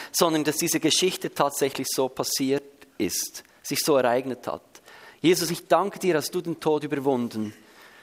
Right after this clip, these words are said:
und uns damit eine Perspektive zum Leben geöffnet. Und ich bete, Heiliger Geist, dass du jeder Person hier drin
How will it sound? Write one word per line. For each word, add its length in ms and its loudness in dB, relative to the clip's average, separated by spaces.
und 100 0
uns 160 2
damit 300 0
eine 120 0
Perspektive 720 -2
zum 220 0
Leben 320 2
geöffnet. 640 -4
Und 100 0
ich 220 0
bete, 400 4
Heiliger 280 2
Geist, 360 2
dass 120 -4
du 60 2
jeder 260 2
Person 580 2
hier 240 0
drin 440 -2